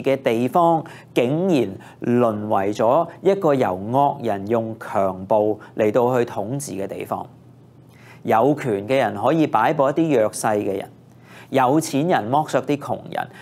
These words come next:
有地位嘅人欺壓啲草根階層，惡人就可以橫行霸道，良善嘅人就被一個一個咁樣滅聲。到底公義去咗邊？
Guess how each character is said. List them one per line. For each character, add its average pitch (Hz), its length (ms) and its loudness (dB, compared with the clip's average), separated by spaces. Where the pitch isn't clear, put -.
有 135 340 4
地 143 220 4
位 131 240 4
嘅 143 100 2
人 113 160 2
欺 160 220 2
壓 127 160 0
啲 147 120 0
草 110 240 -2
根 131 280 -4
階 123 200 0
層， 117 160 -8
惡 160 400 2
人 107 160 -2
就 117 180 2
可 120 160 2
以 151 160 2
橫 95 400 2
行 92 300 -6
霸 110 240 0
道， 95 180 -2
良 113 400 2
善 131 240 -2
嘅 139 80 2
人 107 160 0
就 107 200 0
被 107 240 0
一 131 100 2
個 104 240 0
一 131 160 0
個 101 340 0
咁 98 140 -4
樣 104 160 -4
滅 107 180 -10
聲。 - 280 -10
到 131 160 0
底 127 160 -4
公 160 400 -2
義 104 100 -6
去 98 300 -4
咗 92 80 -2
邊？ 98 220 -6